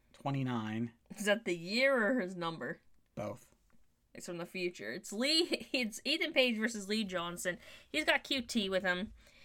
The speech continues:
Speaker 2: And, uh, I couldn't hear any, <laughs> okay. I don't know if this is, like, a whole nationwide thing. Was
Speaker 1: It
Speaker 2: this
Speaker 1: was. It
Speaker 2: Oh,
Speaker 1: was.
Speaker 2: okay.
Speaker 1: If you were watching on the T N T stream, I don't think it was on the fight stream or on other sources,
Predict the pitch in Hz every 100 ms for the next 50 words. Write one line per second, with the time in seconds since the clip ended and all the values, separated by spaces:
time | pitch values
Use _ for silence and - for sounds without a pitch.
0 | - - - 240 254 262 254 254 - -
1 | - - - - - 226 370 - 403 466
2 | 453 - 311 311 302 - - _ _ _
3 | - 240 320 - 277 - 240 269 160 -
4 | - - - - - _ _ - - _
5 | _ - 262 440 339 277 269 285 294 262
6 | 208 160 - 220 214 208 233 233 185 180
7 | 214 247 240 262 262 269 262 - - 185
8 | 233 180 143 117 - 156 139 139 127 98
9 | - - 160 185 175 175 190 226 202 165
10 | - 196 175 151 - 160 143 - - 107
11 | 101 101 - - - 127 160 170 - 170
12 | 160 156 147 127 131 135 113 - 147 156
13 | - - 151 147 143 139 139 123 120 117
14 | 113 117 131 135 - 147 135 131 143 135